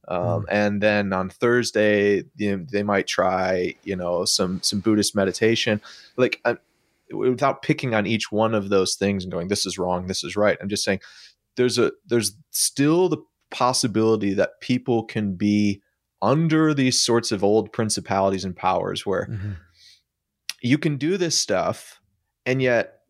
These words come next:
Speaker 1: there's still a sense in which you're a slave to greed and mammon
Speaker 2: Mm-hmm.
Speaker 1: at the same time,
Speaker 2: Mm-hmm.
Speaker 1: because now you've just incorporated some self-care practices, but you haven't committed yourself to one story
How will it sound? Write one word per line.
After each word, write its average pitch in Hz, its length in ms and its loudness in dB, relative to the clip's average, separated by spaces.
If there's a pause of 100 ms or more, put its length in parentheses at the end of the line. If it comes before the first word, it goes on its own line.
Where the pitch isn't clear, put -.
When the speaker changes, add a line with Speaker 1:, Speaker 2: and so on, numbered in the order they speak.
Speaker 1:
there's 123 240 0
still 160 240 2
a 170 40 2
sense 131 380 0
in 113 100 -2
which 110 180 -2
you're 107 100 2
a 107 60 2
slave 107 520 2
to 107 60 -4
greed 104 500 0
and 90 140 -2
mammon 92 600 -2 (280)
Speaker 2:
Mm-hmm. 101 200 -14 (420)
Speaker 1:
at 98 140 0
the 95 60 -2
same 92 360 0
time, 90 440 -2 (240)
Speaker 2:
Mm-hmm. 101 160 -10
Speaker 1:
because 107 400 0
now 113 220 2
you've 120 240 0
just 104 300 -2
incorporated 95 720 0
some 95 180 0
self-care 104 560 2
practices, - 640 -2
but 104 140 -2
you 110 80 0
haven't 135 260 -2
committed 107 400 -2
yourself 90 500 -2
to 101 140 -2
one 104 420 0
story 101 720 2